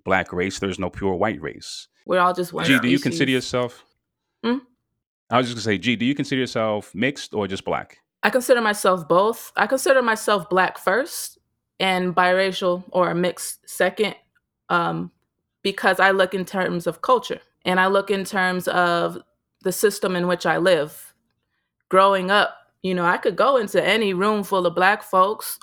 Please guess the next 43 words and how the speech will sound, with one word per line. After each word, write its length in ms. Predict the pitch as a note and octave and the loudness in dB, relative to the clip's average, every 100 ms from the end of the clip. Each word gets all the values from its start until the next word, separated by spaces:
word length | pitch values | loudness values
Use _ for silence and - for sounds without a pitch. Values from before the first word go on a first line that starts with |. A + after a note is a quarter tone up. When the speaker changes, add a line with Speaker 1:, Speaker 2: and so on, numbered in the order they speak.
| - | -4
Speaker 2:
or 120 | F3 | -2
black 300 | E3+ F3+ F#3+ | 2 2 2
family 640 | - F#3 F#3 F#3+ G3+ A#3 _ _ - - | -4 -2 0 -2 -6 -8 _ _ -12 0
or 120 | F3 | 2
even 260 | G3+ A3+ G#3+ | 4 2 0
brown 320 | G#3 C4 C4 | 0 0 0
folks, 560 | - G3 C#3 - - - | 2 2 2 -2 -14 -10
and 400 | E3+ F3 F3 E3+ - _ _ _ F3 | -4 -2 -2 -4 -8 _ _ _ -2
they 160 | G#3+ | 2
don't 280 | A#3+ A3 F3+ _ | 2 0 -4 _
blink 240 | - G3+ G3+ | -4 -2 0
an 160 | F#3+ | 0
eye. 240 | F#3 G#3 A#3+ | 2 2 0
I'm 200 | F3+ G3 | -4 -2
just 260 | G#3 G3+ - | -4 -6 -4
family, 460 | G#3 A#3 E3 D#3+ | -2 -2 -4 -6
you 180 | F3 F3 | -8 -6
know? 340 | F#3 F#3+ A3+ - - | -2 0 -2 -2 -2
I 100 | F#3+ | -2
can't 380 | - A3+ G3 | 0 0 0
do 120 | F#3+ G3+ | 0 0
the 80 | |
same 340 | F#3 - A3 G3+ | -2 0 0 0
in 100 | F3+ | -2
an 80 | E3 | 0
all-white 420 | E3 E3 D#3+ - | 0 0 -2 -2
room 320 | D#3+ D#3+ E3+ _ _ _ _ _ | -2 -4 -8 _ _ _ _ _
because 360 | F3 - F3+ F3 | -10 -2 0 0
of 100 | E3 | -2
the 80 | |
systems 800 | E3+ - E3+ - E3+ E3+ E3 - _ - | -4 -4 -4 -2 -4 -4 -10 -20 _ -6
in 140 | F3 | -2
which 240 | F3 E3+ F3 | -2 -4 -4
we 120 | E3 | 0
live. 320 | F3+ E3+ E3+ - _ _ _ _ _ _ | 2 2 0 -8 _ _ _ _ _ _
So 180 | - F3+ | 2 2
culturally, 600 | F#3 F#3+ F#3+ F#3+ F#3 F#3 | 2 -2 -2 -4 -2 0
and 80 | F#3 | 0
I 80 | F3+ | 0
grew 200 | F#3+ G3 | 0 0
up 140 | F3+ | 0
more 220 | F#3+ F#3 | 0 2
w-, 180 | F3+ F#3 | 2 -2